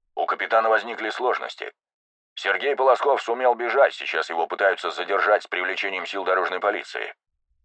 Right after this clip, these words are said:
«Вот как?» отреагировал сыщик.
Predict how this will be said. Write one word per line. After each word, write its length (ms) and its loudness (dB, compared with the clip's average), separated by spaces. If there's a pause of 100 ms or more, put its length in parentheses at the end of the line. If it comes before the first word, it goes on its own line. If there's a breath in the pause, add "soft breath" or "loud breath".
«Вот 320 4
как?» 300 4 (400)
отреагировал 680 4
сыщик. 480 -2